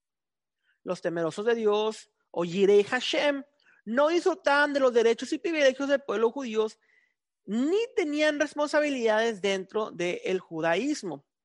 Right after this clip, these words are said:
Esa es la categoría en la que entramos nosotros, bien, siendo gentiles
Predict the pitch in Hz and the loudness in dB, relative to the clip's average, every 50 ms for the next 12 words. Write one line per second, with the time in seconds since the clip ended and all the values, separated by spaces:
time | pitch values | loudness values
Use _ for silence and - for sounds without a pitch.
0 | _ _ _ _ _ _ _ _ _ _ _ _ _ _ _ _ _ _ _ _ | _ _ _ _ _ _ _ _ _ _ _ _ _ _ _ _ _ _ _ _
1 | _ _ - 202 220 220 - 277 - 294 285 - - 262 - - 214 202 202 226 | _ _ -4 -2 -2 -2 -2 -4 -2 -2 -2 -2 -4 -6 -4 -2 0 0 2 2
2 | 240 240 240 247 233 - - 180 175 180 208 190 190 202 208 220 220 - - - | 2 2 0 -2 -4 -4 -4 -6 -4 -2 0 0 0 0 -4 -8 -8 -8 -12 -20
3 | - _ _ _ _ _ _ - 190 196 180 - - 190 170 - - - 165 160 | -20 _ _ _ _ _ _ -12 -8 -8 -8 -8 -6 -6 -6 -6 -6 -10 -10 -8
4 | 165 196 208 208 - - - - _ _ _ - - 226 226 254 254 - 226 202 | -6 -4 -4 -4 -6 -10 -20 -20 _ _ _ -6 -4 -4 -2 -2 -4 -2 -2 -6
5 | 196 - - 247 262 269 262 262 - | -6 -4 -6 -4 0 0 -2 -2 -4